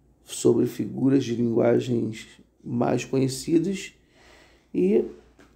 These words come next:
qualquer coisa, qualquer dúvida, só perguntar através do, do canal que nós utilizamos aqui em nossas aulas, por vi-, é, através do WhatsApp,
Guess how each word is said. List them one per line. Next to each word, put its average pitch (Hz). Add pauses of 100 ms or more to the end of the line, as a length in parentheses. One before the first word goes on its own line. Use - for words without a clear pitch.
(500)
qualquer 139
coisa, 131
qualquer 135
dúvida, 131
só 127
perguntar 123 (440)
através 117
do, 117
do -
canal 120
que -
nós 123
utilizamos 123
aqui 135 (360)
em 143
nossas 131
aulas, 127
por -
vi-, 120
é, 117 (320)
através 127
do 123
WhatsApp, 131